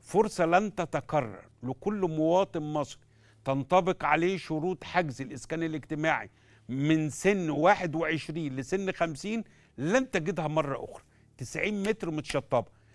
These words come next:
بعض بيقابلني كده ويشتكي ويقول لي: "يا خير، استلمتها طلعت ستة وسبعين متر". بقول له:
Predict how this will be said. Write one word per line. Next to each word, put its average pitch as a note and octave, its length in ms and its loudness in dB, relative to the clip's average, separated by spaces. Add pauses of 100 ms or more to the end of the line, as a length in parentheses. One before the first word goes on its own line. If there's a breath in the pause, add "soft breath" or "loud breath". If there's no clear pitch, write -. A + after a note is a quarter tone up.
(160 soft breath)
بعض F#3+ 320 10
بيقابلني F#3 640 4
كده G3 280 4
ويشتكي D#3+ 640 -2
ويقول G3+ 240 2
لي: G#3+ 100 4
"يا A3 80 10
خير، A3 340 4
استلمتها G3+ 680 2 (300 soft breath)
طلعت F#3+ 260 4
ستة - 280 -4
وسبعين E3+ 460 -2
متر". E3 240 -2 (120)
بقول G3+ 400 4
له: G3+ 160 4